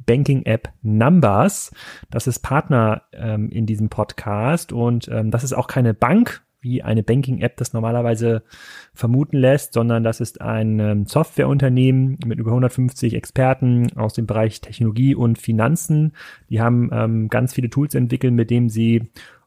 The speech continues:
euer Konto analysieren können, eure Kontenbe-, Kontobewegung. Dort könnt ihr alle eure Bankkonten anschließen, Kreditkarten und herausfinden, wo gebt ihr vielleicht zu viel Geld aus, äh, wo gibt es vielleicht mal ein Abo, was gekündigt werden,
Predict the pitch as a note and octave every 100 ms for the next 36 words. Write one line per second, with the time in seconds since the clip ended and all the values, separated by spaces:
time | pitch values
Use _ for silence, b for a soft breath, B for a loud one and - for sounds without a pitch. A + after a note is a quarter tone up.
0 | - A2+ A2+ A2+ A2 G#2+ - E3+ F#3+ C3
1 | A#2 A2 G#2+ G#2+ G#2 A#2 C#3 A#2 A2+ C3
2 | B2 A#2 A2 G#2+ - - - B2+ B2 A2+
3 | G#2+ D#3 D3 A#2+ A2 - A#2+ A2+ A2 -
4 | A#2+ C3 - A#2 G#2+ A#2 C3 B2 B2 -
5 | B2 A#2+ - A2+ B2+ - A#2+ A#2 B2 A#2
6 | B2 A2+ B2+ - A2 A2+ A2+ - A#2 -
7 | B B - G#2+ B2 B2+ B2 A2 A2+ A2
8 | A#2 A#2+ A#2+ A2 A2+ A2+ A2+ - B2+ -
9 | F3+ D#3 C3+ - B2 B2 B2 A#2+ - -
10 | A2+ A2 A#2 A#2+ A2+ - A#2+ A2+ A2+ A2+
11 | B2 B2+ A#2 A2+ - - B2+ B2 A#2+ A#2
12 | A2+ A#2